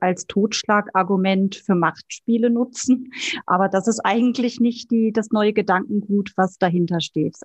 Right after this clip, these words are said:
Ähm, und das, deswegen, also wir haben den, das Buch auch geschrieben, um einen Bewusstseinsprozess anzustoßen, weil das hat auch viel damit zu tun, also Selbstbewusstsein hat ja auch damit zu tun, sich selbst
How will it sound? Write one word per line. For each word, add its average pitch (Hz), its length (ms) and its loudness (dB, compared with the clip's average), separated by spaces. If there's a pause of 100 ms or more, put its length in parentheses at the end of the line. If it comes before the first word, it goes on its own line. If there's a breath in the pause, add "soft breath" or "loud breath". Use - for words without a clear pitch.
Ähm, 175 500 0
und 175 520 0 (320)
das, - 880 -4 (520 loud breath)
deswegen, 208 540 0
also 190 240 -2
wir 196 100 2
haben 196 120 2
den, 202 160 -2
das 202 200 -6 (200)
Buch 214 280 0
auch 226 180 0
geschrieben, 226 420 2
um 214 100 -4
einen 190 240 0
Bewusstseinsprozess 202 1200 0 (340)
anzustoßen, 175 1000 0
weil 185 360 2 (380 loud breath)
das - 180 0
hat 214 180 0
auch 208 100 0
viel 233 260 0
damit 214 320 -2
zu 202 140 -8
tun, 208 280 0
also 190 200 2
Selbstbewusstsein 196 880 0
hat 196 100 -2
ja 156 100 2
auch 185 120 2
damit 214 280 0
zu - 120 -8
tun, 190 180 0
sich 185 160 -2
selbst - 500 -2